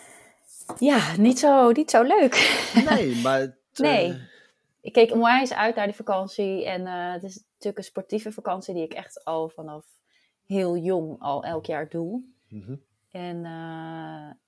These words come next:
Speaker 1: ja, het, het, het is wel, eh, ik wil het niet per se een trauma noemen, maar, eh, ja, ik ben wel, eh,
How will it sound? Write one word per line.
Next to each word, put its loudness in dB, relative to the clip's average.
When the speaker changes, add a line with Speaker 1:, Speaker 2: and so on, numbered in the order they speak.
Speaker 1:
ja, -8
het, -10
het, -14
het -14
is -12
wel, -2
eh, -4
ik -14
wil 2
het -2
niet -6
per -8
se -2
een -2
trauma 0
noemen, -2
maar, -2
eh, -4
ja, 2
ik 2
ben -2
wel, 4
eh, 4